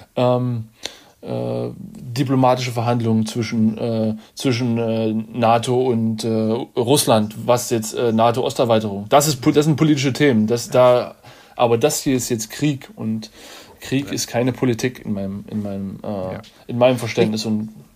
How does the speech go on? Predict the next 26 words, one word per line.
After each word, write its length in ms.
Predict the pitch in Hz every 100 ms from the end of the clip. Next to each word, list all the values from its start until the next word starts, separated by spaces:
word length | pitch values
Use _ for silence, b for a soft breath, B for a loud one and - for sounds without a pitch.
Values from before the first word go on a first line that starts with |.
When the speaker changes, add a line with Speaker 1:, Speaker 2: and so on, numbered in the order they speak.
| _ _ _
Speaker 2:
Das 220 | 170 -
nennt 220 | 170 185 170
man 260 | 165 147
Haltung, 520 | 139 165 165 139 123 -
Joe, 320 | 123 135 127
und, 280 | 131 120 -
äh, 120 | 127
da 180 | 123 123
bist 340 | 123 139 -
du 60 | 139
nicht 260 | 135 127
jetzt 260 | - 131 127
das 80 | 131
erste 320 | 120 131 -
Mal 220 | 131 131
aufgefallen 640 | 123 131 131 131 131 135 127
und 100 | 113
ich 120 | 113
meine 240 | 113 120
das 160 | 113 107
durchaus 340 | 127 123 117
positiv, 540 | - 143 127 123 139 127
dass 200 | 120 -
du 80 | 123
die 220 | 117 113
hast. 320 | 127 131